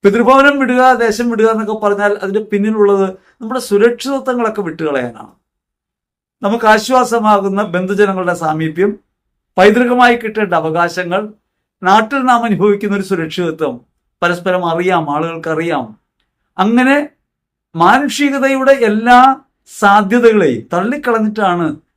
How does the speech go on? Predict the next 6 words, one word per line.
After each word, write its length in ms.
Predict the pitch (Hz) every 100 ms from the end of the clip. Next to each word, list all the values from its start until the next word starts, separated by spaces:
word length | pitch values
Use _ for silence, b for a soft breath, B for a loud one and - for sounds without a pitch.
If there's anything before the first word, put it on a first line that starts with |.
| _ 160
ദൈവത്തിന്റെ 360 | 170 165 180
പിന്നാലെ 360 | 175 151 143 143
പോകാൻ 360 | 127 120 120
പറയുന്നത്. 340 | 113 113 110 107 _ _ _ _ _ _ 151
മൂന്ന് 340 | 208 269 320 330
കാര്യങ്ങളാണ് 840 | 226 226 247 240 220 208 190 165